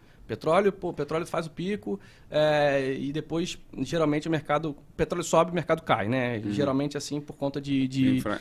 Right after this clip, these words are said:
Speaker 1: é,
Speaker 2: inflação.
Speaker 1: de inflação e, e tudo mais. E aí, pra gente, na verdade, é uma dinâmica até um pouco diferente, né? Commodity também. É, a gente, nosso, nosso mercado é muito comoditi-, comoditizado. Então, assim,
Speaker 2: Uhum.
Speaker 1: pra gente a dinâmica é um pouco diferente. Você tem que fazer aquele,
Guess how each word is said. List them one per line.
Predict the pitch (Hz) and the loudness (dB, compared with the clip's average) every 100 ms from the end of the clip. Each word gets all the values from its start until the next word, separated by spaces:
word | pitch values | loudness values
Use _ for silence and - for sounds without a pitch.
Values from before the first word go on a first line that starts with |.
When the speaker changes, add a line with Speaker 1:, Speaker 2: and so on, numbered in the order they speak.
| - | -4
Speaker 1:
é, | |
Speaker 2:
inflação. | 107 - 139 139 120 | -2 4 8 8 8
Speaker 1:
de | 151 | 6
inflação | 170 143 185 190 180 165 | 6 6 8 8 8 6
e, | 156 151 | 4 4
e | 147 | 2
tudo | 160 170 | 2 4
mais. | 143 120 - - - - - - | 4 2 -2 -18 -20 -20 -20 2
E | 147 | 8
aí, | 143 196 | 10 8
pra | - 226 202 | 6 8 8
gente, | 147 196 277 202 | 8 4 4 4
na | |
verdade, | 170 151 165 214 | 2 4 4 4
é | |
uma | 208 | 2
dinâmica | 180 175 185 208 | 0 0 0 0
até | 202 | 0
um | 208 | 0
pouco | 208 214 220 | 4 4 2
diferente, | 208 247 226 190 165 143 | 2 4 6 4 2 0
né? | |
Commodity | 139 185 185 196 190 - | 6 8 12 12 10 4
também. | 147 156 170 123 - - - - | 2 4 2 -2 -8 -20 -16 -2
É, | 117 - | -2 0
a | |
gente, | 123 151 | 2 2
nosso, | 147 - | 2 0
nosso | 143 - | -2 0
mercado | 156 147 185 | 0 2 4
é | |
muito | 190 196 - | 4 2 0
comoditi-, | 160 156 - 165 - - 139 151 139 | -2 -2 -4 -8 -8 -4 0 0 2
comoditizado. | 143 143 - 143 135 131 117 | 0 -2 -6 -4 2 2 2
Então, | 120 165 | 0 0
assim, | 175 147 113 | 2 -2 -2
Speaker 2:
Uhum. | 107 135 - | -4 -4 -4
Speaker 1:
pra | - 143 | -2 -2
gente | 180 | -2
a | 247 | -4
dinâmica | 190 196 202 | -4 0 0
é | |
um | 190 | 0
pouco | 190 190 | -2 -2
diferente. | - 180 214 | -2 -2 -2
Você | - | -6
tem | 214 214 | -6 -6
que | - | 0
fazer | 190 190 | 0 0
aquele, | 196 208 220 214 | 0 -2 0 -2